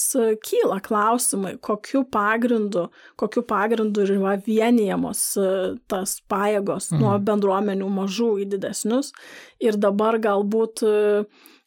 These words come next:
Speaker 1: bandoma kalbėti apie, va, tą nacionalizmą vien dėl to, kad, sakykim, uždarytos sienos yra, ar ne?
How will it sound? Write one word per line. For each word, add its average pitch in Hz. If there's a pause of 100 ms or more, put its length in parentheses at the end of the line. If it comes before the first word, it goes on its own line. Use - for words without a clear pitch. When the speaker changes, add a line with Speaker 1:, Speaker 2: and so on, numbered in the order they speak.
(140)
Speaker 1:
bandoma 214
kalbėti 202
apie, 196
va, 190
tą 208
nacionalizmą 214
vien 226
dėl 185
to, 214
kad, 220
sakykim, 214
uždarytos 208
sienos 202
yra, 262
ar 190
ne? 214